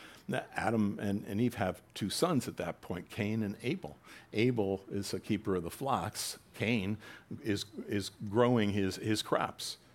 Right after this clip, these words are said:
They both bring an offering, but God refuses Cain's.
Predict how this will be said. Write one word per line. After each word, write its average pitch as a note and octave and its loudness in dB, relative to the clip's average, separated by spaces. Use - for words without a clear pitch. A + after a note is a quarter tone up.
They A#2+ 6
both B2+ 6
bring C#3+ 6
an B2+ 4
offering, B2 4
but G2 0
God A#2 6
refuses A2 0
Cain's. G#2+ -6